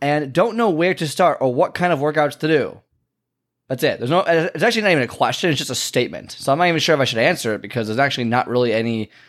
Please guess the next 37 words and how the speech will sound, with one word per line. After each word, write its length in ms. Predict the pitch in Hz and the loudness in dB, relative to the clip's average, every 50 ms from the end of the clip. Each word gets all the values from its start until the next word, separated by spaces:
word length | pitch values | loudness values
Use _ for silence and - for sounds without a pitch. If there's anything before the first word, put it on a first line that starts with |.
| _ _ _ _ _ _ | _ _ _ _ _ _
like, 340 | - 127 113 101 - - _ _ - | 2 2 2 2 -2 -10 _ _ -20
thing 440 | - - - - 147 147 143 131 | -20 -14 -2 0 0 2 2 2
to 60 | 117 110 | 0 2
answer, 380 | 113 170 226 196 - - 101 | 0 0 0 -2 -2 -6 -2
but 140 | 101 123 139 | 0 0 2
we'll, 260 | 160 180 196 - 175 | 4 4 4 4 4
we'll 200 | 185 202 208 202 | 4 4 4 4
dive 260 | - 214 208 208 180 | 4 4 4 4 4
into 220 | 165 156 147 151 165 | 2 0 2 0 0
it 40 | 165 | 2
a 40 | |
little 180 | 160 143 131 131 | 2 2 0 2
bit, 160 | 135 156 151 | 0 -2 -4
'cause 140 | - 127 131 | -4 -8 -8
if 80 | 123 120 | -4 0
they 120 | 143 143 | 0 2
have 140 | 151 165 170 | 2 2 0
this 140 | 185 175 - | 0 -4 0
question, 400 | - 135 127 120 - 156 139 131 | 2 2 2 2 -2 -4 -2 -2
you 100 | 131 127 | -4 -4
probably 320 | - 151 139 135 139 147 | -2 -2 0 0 0 -2
do 100 | 147 - | -4 -6
too. 360 | 165 - - 127 110 117 143 | -6 -6 -4 -2 0 0 0
And 200 | 147 135 127 123 | 0 -2 -2 -2
maybe 220 | 120 117 117 120 120 | -2 -2 -2 -2 -2
you 160 | 120 120 120 | -4 -4 -4
know 160 | 117 113 110 | -4 -4 -4
someone, 500 | 113 - - 131 127 120 110 110 120 127 | -6 -6 -6 -4 -4 -2 -2 -2 -4 -4
or 180 | 117 107 113 - - - - - _ | -4 -6 -8 -10 -16 -20 -20 -20 _
someone 260 | - - 170 180 175 | -4 -2 0 2 4
out 180 | 170 165 156 - | 4 4 4 4
there 200 | 165 160 156 147 | 2 2 2 2
has 300 | 143 143 143 135 127 127 | 2 2 2 2 0 -2
a 20 | |
similar 400 | - - - 143 139 135 135 123 | -4 -2 -2 0 0 0 -2 -2
question. 360 | 127 - 113 101 - - 110 | -2 -4 -6 -6 -6 -12 -14
So, 280 | 113 - 165 156 147 | -2 2 2 2 2